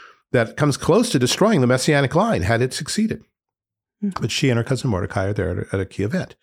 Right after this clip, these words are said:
Speaker 1: After that, we come to Nehemiah, which is the last of the history books that belong to this period. And Nehemiah, living, living after that conflict, because the Jews' enemies still did try to attack them. They just,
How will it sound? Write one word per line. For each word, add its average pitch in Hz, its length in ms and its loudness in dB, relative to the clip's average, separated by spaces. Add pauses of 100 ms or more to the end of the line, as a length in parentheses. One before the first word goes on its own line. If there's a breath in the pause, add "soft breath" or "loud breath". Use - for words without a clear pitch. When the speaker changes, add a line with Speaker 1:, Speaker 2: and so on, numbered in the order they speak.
(840 soft breath)
Speaker 1:
After 147 220 2
that, 160 140 4
we 127 80 2
come 139 200 2
to 123 80 0
Nehemiah, 117 680 2 (100)
which 120 180 -6
is 101 100 -4
the 107 60 0
last 117 300 2
of 107 80 -2
the 101 80 -2
history 127 320 -2
books 80 240 -6
that - 60 -4
belong 85 280 -2
to 87 80 -8
this 87 160 -8
period. 87 360 -4 (460 loud breath)
And 143 280 0
Nehemiah, 143 800 4 (140)
living, 127 380 0
living 131 400 2
after 123 500 0
that 107 240 0
conflict, 139 640 -2
because 113 480 -4
the 120 160 -4 (500)
Jews' 175 260 2
enemies 185 280 4
still 247 220 0
did 185 200 2
try 233 180 2
to 208 100 4
attack 175 340 2
them. 117 240 0
They 90 140 -2
just, - 240 -12